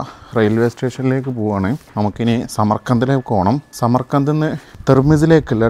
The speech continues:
ട്രെയിൻ ഇന്ന് രാത്രി തന്നെ. ഇത് ഇവിടുന്ന് ആറരയ്ക്ക് തുടങ്ങിയിട്ട് അവിടെ എട്ടൊമ്പത് മണിയാകുമ്പോൾ എത്തും. രാത്രി പതിനൊന്ന് മണിക്ക് സമർക്കന്ദിൽ നിന്ന് ട്രെയിൻ. അത് തെർമിസ്,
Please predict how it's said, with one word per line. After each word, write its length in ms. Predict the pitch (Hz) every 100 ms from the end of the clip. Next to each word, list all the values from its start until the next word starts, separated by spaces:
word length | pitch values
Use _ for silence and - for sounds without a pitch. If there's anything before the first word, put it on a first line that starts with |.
| 101
ട്രെയിൻ 260 | 107 101 104 127 -
ഇന്ന് 120 | 104 101
രാത്രി 260 | 87 82 98
തന്നെ. 160 | 92 104 131 - -
ഇത് 80 | 123 123
ഇവിടുന്ന് 320 | 123 120 127 135 - _ 127
ആറരയ്ക്ക് 420 | 120 127 120 - 131 _ _ -
തുടങ്ങിയിട്ട് 480 | 123 120 120 - 139 143 -
അവിടെ 180 | - 123 117
എട്ടൊമ്പത് 240 | 117 113
മണിയാകുമ്പോൾ 340 | 117 113 110 101
എത്തും. 220 | - 98 -
രാത്രി 260 | 110 107 127
പതിനൊന്ന് 280 | 123 113 117 113
മണിക്ക് 280 | 110 135 165 - -
സമർക്കന്ദിൽ 520 | 107 104 120 110 113
നിന്ന് 140 | 123 - - -
ട്രെയിൻ. 240 | 104 101 98 - - - - -
അത് 120 | 110 123 147 - - - - -
തെർമിസ്, 340 | 151 147 95